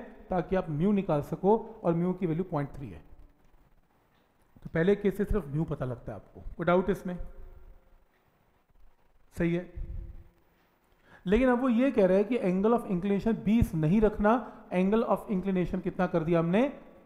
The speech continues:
तीस कर दिया। तो theta हमने बीस की जगह क्या कर दिया, तीस कर दिया। जब तीस किया, तो वो क्या कह रहे हैं, इस केस में acceleration बताओ जिससे अब block नीचे आ जाएगा।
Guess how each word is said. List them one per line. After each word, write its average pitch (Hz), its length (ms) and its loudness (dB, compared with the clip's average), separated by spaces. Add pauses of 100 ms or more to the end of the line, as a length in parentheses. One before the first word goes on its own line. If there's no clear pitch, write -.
(140)
तीस 254 240 8
कर 143 140 -4
दिया। - 240 -10 (1120)
तो 165 60 -12
theta 151 280 2
हमने 180 280 2
बीस 165 260 -2
की 180 120 -4
जगह 180 180 4
क्या 175 160 0
कर 180 140 0
दिया, 202 260 4
तीस - 440 0
कर 151 160 -2
दिया। 120 260 -6 (400)
जब 240 260 2
तीस 277 300 4
किया, 208 260 2 (760)
तो 220 60 2
वो 233 80 -2
क्या 226 180 4
कह 226 160 2
रहे 220 120 2
हैं, 262 100 -4 (460)
इस 285 200 -2
केस 220 300 4
में 254 80 0
acceleration 208 880 0
बताओ 220 400 2
जिससे 208 360 -2
अब 208 180 0
block 185 320 4
नीचे 160 260 -4
आ 123 80 -4
जाएगा। 101 380 -14